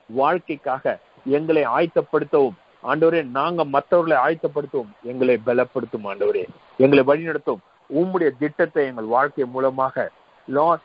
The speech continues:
ஆண்டவரே, give me the opportunity to touch people's life,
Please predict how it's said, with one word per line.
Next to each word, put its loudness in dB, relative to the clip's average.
ஆண்டவரே, 2
give -2
me -6
the 2
opportunity -6
to 4
touch 4
people's -6
life, -4